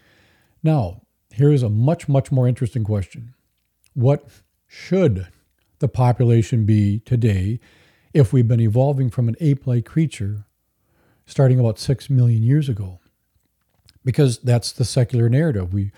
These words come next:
were taught that we evolved from an ape-like creature starting maybe six million years ago.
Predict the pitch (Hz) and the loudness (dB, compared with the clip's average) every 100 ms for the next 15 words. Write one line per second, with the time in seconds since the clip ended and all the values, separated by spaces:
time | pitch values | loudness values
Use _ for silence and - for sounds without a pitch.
0 | _ - 104 - 190 95 107 92 98 117 | _ -6 -4 -4 -4 -4 -4 -2 0 2
1 | 127 147 127 104 107 - 117 101 107 113 | 2 2 2 2 0 0 -2 -2 -2 -2
2 | 135 143 113 92 - 123 - _ _ _ | -2 -2 -4 -4 -6 -10 -12 _ _ _
3 | _ - 117 117 113 104 120 - - 104 | _ -2 0 2 0 0 -2 -4 -6 -6
4 | - - _ _ 131 104 92 95 107 127 | -10 -20 _ _ -4 -2 0 0 0 0
5 | 170 180 175 127 92 | 0 -2 -4 -6 -8